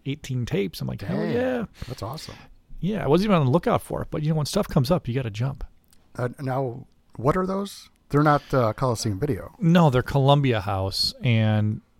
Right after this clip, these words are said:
Speaker 2: Like the
Speaker 1: remember
Speaker 2: ninety-nine cent, and you get six movies for a buck?
Speaker 1: Yeah, but then they signed you up for a subscription service.
Speaker 2: <laughs> Right.
Speaker 1: Did you ever do that? Any C Ds,
Speaker 2: I
Speaker 1: things or
Speaker 2: did, I
Speaker 1: anything?
Speaker 2: did, uh, that, and I did that,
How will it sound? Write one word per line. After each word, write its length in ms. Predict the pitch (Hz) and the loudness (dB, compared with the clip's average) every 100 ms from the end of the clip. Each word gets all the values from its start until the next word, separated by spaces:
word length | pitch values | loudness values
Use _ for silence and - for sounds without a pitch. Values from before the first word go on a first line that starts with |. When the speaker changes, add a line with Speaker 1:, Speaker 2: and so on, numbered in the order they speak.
| - | -10
Speaker 2:
Like 160 | 110 110 | -6 -4
the 80 | 117 | 0
Speaker 1:
remember 220 | 120 175 | 4 6
Speaker 2:
ninety-nine 260 | 214 - | 4 2
cent, 300 | - 123 123 - | -6 -10 -10 -12
and 160 | 131 107 | -14 -12
you 60 | |
get 200 | 110 113 - - | -12 -14 -10 -6
six 340 | - 131 - | -4 -4 -2
movies 340 | 123 127 123 - | 0 0 -2 -4
for 160 | 107 | -6
a 40 | 95 | -4
buck? 340 | 110 117 - - - - | -4 -6 -10 -20 -20 -10
Speaker 1:
Yeah, 260 | 180 143 123 | 2 6 6
but 80 | 104 | 6
then 100 | 123 | 2
they 80 | 120 | 2
signed 280 | - 123 117 | 2 0 2
you 80 | |
up 60 | 120 | 0
for 100 | 117 | 0
a 60 | 104 | -4
subscription 460 | 113 - 123 135 | -6 -4 -2 0
service. 320 | 139 131 139 190 - | 4 4 6 4 4
Speaker 2:
<laughs> 180 | 180 120 | -2 0
Right. 240 | 135 101 - - _ - | 0 -2 -8 -20 _ -2
Speaker 1:
Did 140 | 131 127 | 2 4
you 60 | |
ever 120 | 151 | 4
do 120 | 170 196 | 4 2
that? 280 | 220 226 - | 2 -2 0
Any 140 | 139 131 | 0 0
C 180 | - 143 | 2 2
Ds, 200 | 147 180 | 4 6
Speaker 2:
I 60 | |
Speaker 1:
things 120 | 180 | 6
or 60 | 175 | 6
Speaker 2:
did, 140 | 175 | 4
I 20 | 180 | 4
Speaker 1:
anything? 60 | 156 | 2
Speaker 2:
did, 280 | 143 127 - | 0 -6 -8
uh, 200 | 127 120 | -8 -6
that, 360 | 117 135 135 - | -4 -4 -4 -6
and 80 | |
I 80 | 104 | -6
did 260 | 104 117 110 | -4 -4 -4
that, 200 | 107 101 | -6 -8